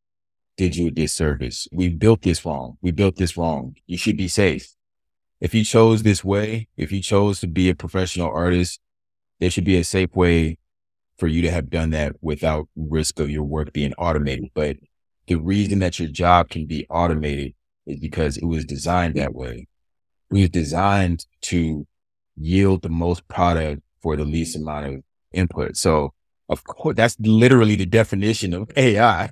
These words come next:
<laughs> So it was designed that way because we prioritized profit and scale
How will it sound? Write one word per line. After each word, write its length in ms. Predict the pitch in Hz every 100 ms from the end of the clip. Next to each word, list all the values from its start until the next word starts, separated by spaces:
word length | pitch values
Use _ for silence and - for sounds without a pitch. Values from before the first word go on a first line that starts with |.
| _
<laughs> 140 | 190 - - _
So 420 | - 117 107 98 - _ _ _ _ _ _ _ _ _ _ _ _ _
it 100 | 101
was 160 | 104 90
designed 460 | 95 90 110 117 104
that 160 | 98
way 160 | 90 90
because 400 | 80 - 90 82
we 280 | 90 87 82 -
prioritized 1000 | 90 92 92 87 85 82 80 78 - - _ _ _ _ _ _
profit 440 | - 90 85 87 78
and 160 | 65
scale 560 | 71 - 87 87 80